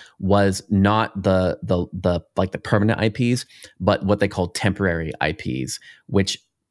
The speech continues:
is, you know, the temporary I Ps that they use for their seasonal overlays, basically. And of course, since it was Halloween time, they ta-, they focused in on the temporary I Ps that they utilized for Halloween. So, so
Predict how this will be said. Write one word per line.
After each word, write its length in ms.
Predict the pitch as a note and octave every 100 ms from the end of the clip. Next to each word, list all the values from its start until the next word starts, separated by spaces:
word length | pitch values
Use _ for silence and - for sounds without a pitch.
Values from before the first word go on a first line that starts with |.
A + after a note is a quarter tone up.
| _ _ _ -
is, 480 | F#2+ F2+ F#2+ - - _ _ _ _ _ - F2 G2
you 100 | -
know, 100 | G#2
the 120 | C#2+ G#2
temporary 360 | D3 D3 A#2
I 20 |
Ps 180 | G#2+ G#2+
that 80 | G2
they 80 | F#2+
use 360 | G2 G2 F#2+ -
for 400 | - F#2+ F#2 F#2 F2
their 160 | F#2+
seasonal 500 | F2+ G2+ F#2+ F#2 F2
overlays, 440 | E2+ F2 D#2 E2 -
basically. 420 | F2+ - - - - - -
And 380 | G2 G2 G2 D2 -
of 80 | G2+
course, 220 | G#2+ G2+
since 160 | G2+
it 80 | F2+
was 100 | -
Halloween 300 | D#2 D#2 A#2+
time, 320 | B2 G#2+ G#2
they 140 | G#2 G2
ta-, 260 | - -
they 80 | F#2+
focused 480 | G2 C3 B2 A2 -
in 180 | G2+ F2
on 340 | F2 F2+ F#2 - - -
the 380 | - G2 F#2 F2+ -
temporary 340 | A2+ G#2 G#2
I 140 | F#2 F#2
Ps 320 | - F#2+ F2
that 100 | E2
they 80 | F2
utilized 500 | F2+ F2 E2 D#2+ -
for 140 | E2+
Halloween. 460 | D#2+ D#2 A#1 - G#2 _ _ - - _ _ -
So, 340 | F2 D#2 F#2+ _ _ _ _ - - _ _ - - _
so 120 | -